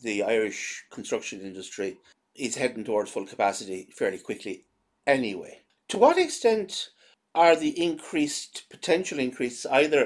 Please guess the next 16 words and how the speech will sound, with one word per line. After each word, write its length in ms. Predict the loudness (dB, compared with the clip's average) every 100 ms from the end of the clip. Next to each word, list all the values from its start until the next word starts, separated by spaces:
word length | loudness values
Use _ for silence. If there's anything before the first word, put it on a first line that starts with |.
| 2
in 140 | -8
costs 520 | -2 0 0 -2 -8
of 100 | -8
materials 560 | -8 -2 0 0 -2 -10 -20 -20 _ 2
and 340 | 2 2 -4 2
or 460 | 4 4 2 -2 -12 -20 _ 0
very 200 | 2 2
substantial 560 | 0 0 0 0 -8
increase 440 | -8 -8 -8 -8 -10
in 80 | -14
the 60 |
costs 640 | -6 -6 -6 -14 -16 -18 -20 _ _ _ _ _ _ _
of 140 | -4 4
labour 380 | 4 4 0
factored 560 | -4 0 -2 -2 -10 -4
in 300 | -2 -4